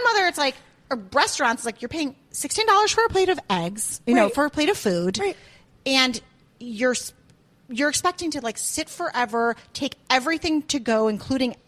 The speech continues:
Speaker 1: all of your drinks,
Speaker 2: Mm-hmm.
Speaker 1: you know, to not tip well. I mean, there's s-, the restaurant industry after covid, and, and I will just piggyback. After covid, we, like, had a lot of rules.
Speaker 2: Yeah.
Speaker 1: Because what we found was people were like,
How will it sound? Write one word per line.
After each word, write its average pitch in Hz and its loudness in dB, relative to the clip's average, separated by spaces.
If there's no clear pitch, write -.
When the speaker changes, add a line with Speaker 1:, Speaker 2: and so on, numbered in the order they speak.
Speaker 1:
all 240 6
of 277 0
your 262 2
drinks, 220 -2
Speaker 2:
Mm-hmm. 214 -2
Speaker 1:
you 269 4
know, 214 2
to 254 2
not 262 2
tip - 0
well. 214 6
I 202 4
mean, 285 4
there's 320 0
s-, - -10
the 262 0
restaurant 294 0
industry 208 -6
after 175 -6
covid, 170 -8
and, 202 -8
and 220 -10
I 190 -8
will 185 -8
just 190 -12
piggyback. 175 -8
After 302 4
covid, 202 -2
we, 180 -8
like, 160 -10
had 170 -6
a 151 -6
lot 104 -8
of 78 -12
rules. - -12
Speaker 2:
Yeah. 175 0
Speaker 1:
Because 185 -12
what 180 -14
we 175 -14
found 403 4
was 113 -4
people 226 -4
were 170 -8
like, 156 -8